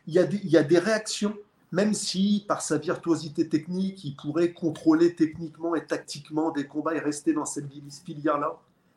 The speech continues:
Mais il y a des fulgurances, il y a des, il y a du panache, il y a, il y a, il y a une géné-, il y a toujours une générosité, euh, dans, dans ces combats, euh, à un moment ou à un autre, et qui,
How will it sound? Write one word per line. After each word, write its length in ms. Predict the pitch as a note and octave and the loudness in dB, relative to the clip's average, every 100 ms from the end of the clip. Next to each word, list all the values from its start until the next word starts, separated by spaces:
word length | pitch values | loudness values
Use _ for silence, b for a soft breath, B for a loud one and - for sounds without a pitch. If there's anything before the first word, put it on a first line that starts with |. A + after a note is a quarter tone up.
| - | -4
Mais 100 | D3+ | 0
il 80 | F3+ | 4
y 60 | E3+ | 4
a 60 | |
des 140 | D3 D#3 | 6 4
fulgurances, 840 | - F#3 C#3+ D#3+ D3+ F3 E3+ - | 4 0 4 4 4 -4 -6 -4
il 20 | |
y 20 | |
a 40 | C#3 | -4
des, 340 | C3+ C3 B2+ _ _ _ _ _ - | -4 -8 -8 _ _ _ _ _ -16
il 400 | E2+ F#2 - D3+ | -14 -14 -6 2
y 80 | |
a 40 | E3 | 2
du 220 | D#3 E3+ | 2 -4
panache, 560 | F#3 D#3+ E3 E3+ - - | 0 2 2 2 0 -2
il 80 | |
y 20 | D3 | -2
a, 60 | |
il 100 | C#3+ | 0
y 40 | C#3+ | 0
a, 20 | |
il 100 | D3 | 0
y 60 | |
a 20 | D3+ | 0
une 140 | D3+ | 0
géné-, 340 | C#3 F#3+ F#3 F#3 | 2 2 2 0
il 80 | D3 | 0
y 40 | |
a 60 | D3 | 0
toujours 420 | B3+ G3+ G#3 F3+ | 2 2 2 0
une 100 | D#3 | -2
générosité, 1000 | C3+ E3 D#3+ C#3+ D3+ D3+ D3 E3 E3+ D#3+ | 2 4 4 6 4 2 -4 0 0 0
euh, 1040 | C#3 C3+ C#3 C3+ C3 B2 A2+ A2 G#2 B2+ C#3+ _ _ _ _ - | -6 -10 -10 -12 -12 -12 -12 -14 -18 -20 -20 _ _ _ _ -6
dans, 220 | D3 F3 | -2 0
dans 200 | F3 E3+ | 0 0
ces 220 | - D#3+ | 2 2
combats, 540 | D3+ E3+ C#3+ E3 E3 - | 4 2 4 2 -2 -12
euh, 360 | B2+ A2+ F#2+ F#2 | -12 -12 -10 -10
à 80 | C3+ | -6
un 60 | C#3 | -2
moment 240 | C#3+ D3+ | 0 2
ou 80 | D3+ | 0
à 40 | |
un 60 | D3 | 2
autre, 240 | E3+ F#3 | 0 0
et 80 | C#3 | -4
qui, 320 | - D3 D3+ | -6 -10 -10